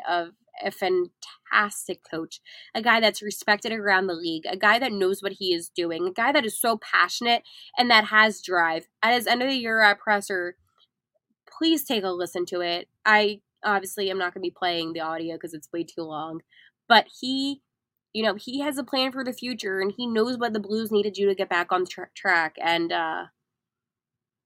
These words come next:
I trust him. I really do. So, I don't want any of that Berube doubt. I, I don't. I, I can't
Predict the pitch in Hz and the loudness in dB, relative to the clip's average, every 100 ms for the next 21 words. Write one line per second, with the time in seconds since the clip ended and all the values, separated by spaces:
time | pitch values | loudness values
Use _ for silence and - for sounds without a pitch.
0 | _ _ 214 214 - 214 214 - 196 180 | _ _ 2 2 4 6 6 2 -2 2
1 | 185 202 180 185 190 180 170 160 147 160 | 2 2 0 0 0 0 -2 -4 -6 -8
2 | - 208 196 196 190 185 _ _ _ _ | -2 6 8 8 6 0 _ _ _ _
3 | _ _ _ 285 311 320 370 427 359 349 | _ _ _ 10 10 8 8 10 8 8
4 | 339 330 302 269 254 247 247 226 220 - | 8 8 8 0 -8 -6 -6 -4 -6 0
5 | 175 170 180 180 185 185 185 185 - - | 2 4 4 2 2 2 0 -2 -6 -14
6 | _ _ _ _ _ _ _ - 254 214 | _ _ _ _ _ _ _ 0 0 0
7 | 180 170 175 175 170 _ _ _ _ _ | 0 0 0 -4 -6 _ _ _ _ _
8 | _ _ _ - 220 220 220 208 - 214 | _ _ _ -6 -2 0 -2 -6 -4 -4
9 | 214 - 247 262 262 - | -4 -4 0 4 4 0